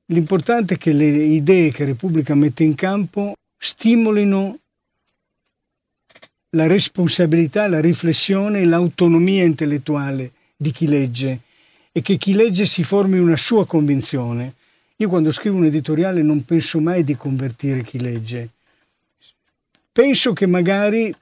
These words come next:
o perché è d'accordo o perché è contrario, quello che scrivo può mettere in movimento le idee di chi legge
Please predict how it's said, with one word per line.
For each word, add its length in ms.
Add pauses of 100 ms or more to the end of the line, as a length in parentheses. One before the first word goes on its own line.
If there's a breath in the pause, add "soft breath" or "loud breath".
o 160
perché 540
è 100
d'accordo 540
o 40
perché 260
è 40
contrario, 800 (160)
quello 240
che 120
scrivo 380
può 160
mettere 320
in 80
movimento 480
le 120
idee 220
di 140
chi 140
legge 540